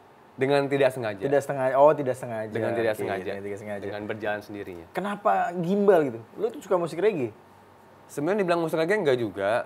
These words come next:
Speaker 1: karena gua orangnya enjoy santai aja kali ya.
Speaker 2: Ah.
Speaker 1: Karena gua orangnya, ah udahlah apa ada, santai aja, gua seneng
Speaker 2: Ah.
Speaker 1: enjoy. Sama itu dari awalnya gua seneng gonta-ganti rambut.
Speaker 2: Itu doang ya?
Speaker 1: Itu doang.
Speaker 2: Dan ternyata yang membuat lo enjoy adalah rambut begini?
Speaker 1: Rambut gini.
Speaker 2: Sambil main bisa tuh?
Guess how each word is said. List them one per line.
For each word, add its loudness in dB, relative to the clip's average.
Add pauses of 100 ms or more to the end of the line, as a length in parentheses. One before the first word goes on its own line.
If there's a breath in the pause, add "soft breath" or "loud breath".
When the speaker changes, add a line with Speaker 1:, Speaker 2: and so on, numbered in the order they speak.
(140)
Speaker 1:
karena 0
gua 2
orangnya 2 (180)
enjoy -2
santai 2
aja -2
kali 0
ya. -4
Speaker 2:
Ah. -2
Speaker 1:
Karena 0
gua 0
orangnya, 0 (140)
ah -2
udahlah 0
apa -4
ada, -2
santai 2
aja, 2
gua 0
seneng -2
Speaker 2:
Ah. 0
Speaker 1:
enjoy. 2 (400 soft breath)
Sama 2
itu 2
dari 6
awalnya 8
gua 2
seneng -2
gonta-ganti 4
rambut. 0 (180)
Speaker 2:
Itu -6
doang 6
ya? -6
Speaker 1:
Itu -4
doang. 2
Speaker 2:
Dan -4
ternyata 4
yang 2
membuat 2
lo 4
enjoy 6
adalah 4
rambut 2
begini? -4
Speaker 1:
Rambut 2
gini. -4 (260)
Speaker 2:
Sambil 4
main 6
bisa 6
tuh? 2